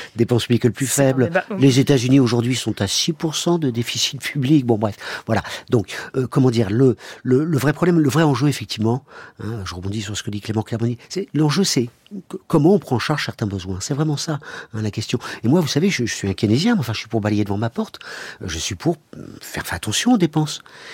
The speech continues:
Speaker 1: Et il y a une dépense, effectivement, en matière de santé qu'on pourrait réduire, c'est la dépense des complémentaires. On a maintenant plein de travaux qui s'accumulent des complémentaires privés. Alors, euh, soit mutuelles, soit assurances privées et capitalistes. Euh, mais,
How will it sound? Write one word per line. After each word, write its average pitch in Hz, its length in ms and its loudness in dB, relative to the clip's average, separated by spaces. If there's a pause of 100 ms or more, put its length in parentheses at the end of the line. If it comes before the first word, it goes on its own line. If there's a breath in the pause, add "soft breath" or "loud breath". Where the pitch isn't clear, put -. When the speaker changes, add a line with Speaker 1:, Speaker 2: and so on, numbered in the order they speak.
(160 loud breath)
Speaker 1:
Et 92 60 -10
il 92 80 -8
y 104 40 -4
a 101 40 -4
une 87 100 -8
dépense, 110 560 0 (300 loud breath)
effectivement, 120 480 -2
en - 20 -2
matière 90 300 -2
de 90 80 -4
santé 120 360 0
qu'on - 140 -8
pourrait 95 220 -4
réduire, 104 460 -2 (500 loud breath)
c'est 202 400 4
la 90 100 -2
dépense 165 460 0
des - 100 -4
complémentaires. 202 600 2 (260 loud breath)
On 175 100 -4
a 110 80 -2
maintenant 107 300 0
plein 214 260 4
de 202 60 0
travaux 131 320 2
qui - 100 -6
s'accumulent 180 380 0
des 123 80 0
complémentaires 156 500 2 (140)
privés. 196 460 6 (320 loud breath)
Alors, - 180 -10 (100)
euh, - 160 -12
soit - 240 -8
mutuelles, 101 500 0
soit - 280 -6
assurances 98 380 -4
privées 113 340 -2
et 104 60 -2
capitalistes. 208 640 4 (320 loud breath)
Euh, 135 140 2 (280 loud breath)
mais, 139 340 4